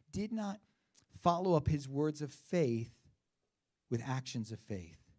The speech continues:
if he didn't obey God? And it seems that James is saying to us that e-, even Abraham's words of faith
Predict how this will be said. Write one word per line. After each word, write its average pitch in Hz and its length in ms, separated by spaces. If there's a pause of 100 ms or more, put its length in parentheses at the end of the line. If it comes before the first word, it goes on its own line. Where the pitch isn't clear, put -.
(200)
if 120 100
he 127 140
didn't 131 400 (100)
obey 117 360
God? 110 460 (580)
And 143 120
it 135 100
seems 208 440
that 151 180
James 170 460
is 170 120
saying 175 420
to 120 120
us 104 360 (540)
that 156 140
e-, 180 220 (180)
even 175 300 (100)
Abraham's 165 640
words 165 800
of 123 120 (140)
faith 104 300